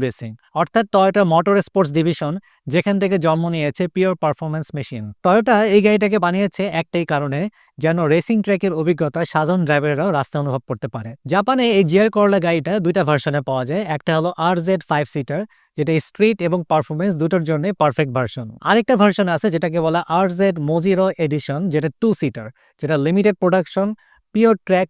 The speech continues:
রেসিং এর জন্য তৈরি করা হয়। আর আজকে যে গাড়িটা দেখাচ্ছি, সেটা হচ্ছে দুই হাজার তেইশ সালের মডেলের জিআর Corolla আরজেড প্যাকেজের গাড়ি, যেটা চেসিস কোড হলো জিজেড ই এ ফোরটিন এইচ। এই গাড়িটার ফুল টাইম জিআর ফোর all wheel drive system এবং সিক্স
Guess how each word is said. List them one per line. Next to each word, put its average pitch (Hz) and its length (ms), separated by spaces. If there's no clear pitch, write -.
রেসিং 165 280
এর 147 100
জন্য 170 120
তৈরি 139 200
করা 123 220
হয়। 120 160
আর 151 60
আজকে 254 240
যে 254 140
গাড়িটা 202 280
দেখাচ্ছি, 160 280
সেটা 175 220
হচ্ছে 185 220
দুই 156 120
হাজার 165 220
তেইশ 190 200
সালের 196 260
মডেলের 151 340
জিআর 170 300
Corolla 151 280
আরজেড 147 320
প্যাকেজের 131 400
গাড়ি, 135 240
যেটা 147 220
চেসিস 160 280
কোড 180 180
হলো 175 180
জিজেড 190 380
ই - 20
এ - 20
ফোরটিন 151 300
এইচ। 110 160
এই 233 140
গাড়িটার 220 360
ফুল 220 260
টাইম 214 120
জিআর 185 300
ফোর 190 160
all 170 140
wheel 180 180
drive 165 220
system 160 300
এবং 143 120
সিক্স 208 200